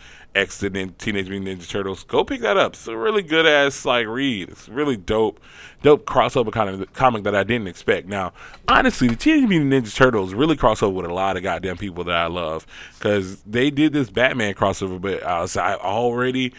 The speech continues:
have told y'all multiple times, you need to go pick up Teenage Mutant Ninja Turtles X Power Rangers.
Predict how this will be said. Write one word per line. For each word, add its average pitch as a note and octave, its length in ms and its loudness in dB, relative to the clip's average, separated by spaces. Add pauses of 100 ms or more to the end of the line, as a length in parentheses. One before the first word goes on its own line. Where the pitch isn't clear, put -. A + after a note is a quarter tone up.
(220)
have A2+ 160 -2
told C#3 300 4
y'all F#2+ 140 2
multiple A#2+ 400 -2
times, B2 560 -2
you F#3 180 -4
need G3 240 -2
to E3 80 -6
go E3 260 4
pick E3 280 0
up C#3 260 2
Teenage C#3 380 0
Mutant C#3+ 340 0
Ninja A#2+ 80 -12
Turtles A#2 480 2 (360)
X A#2 220 4
Power A2+ 360 4
Rangers. E2+ 440 -8